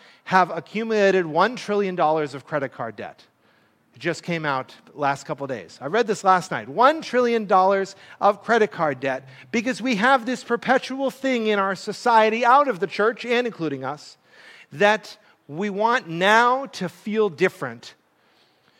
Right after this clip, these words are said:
So, in the words of Dave Ramsey, we spend money we don't have to buy things we don't need, to impress people who don't,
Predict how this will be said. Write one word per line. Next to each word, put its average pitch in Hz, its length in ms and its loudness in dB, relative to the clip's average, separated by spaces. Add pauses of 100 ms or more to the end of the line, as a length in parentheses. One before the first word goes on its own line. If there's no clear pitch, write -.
(160)
So, 208 520 2
in 175 220 -6
the 180 80 -2
words 196 260 0
of 175 100 -10
Dave 185 260 2
Ramsey, 208 420 0
we 170 140 -6
spend 240 360 -2
money 220 240 0
we 165 120 -4
don't 156 260 -6
have 247 600 -2 (1300)
to 170 120 -8
buy 170 220 6
things 151 300 -8
we 143 80 -4
don't 135 240 -6
need, 196 460 -2 (500)
to 175 140 -6
impress 185 400 -2
people 170 280 -6
who 151 120 -6
don't, 131 240 -6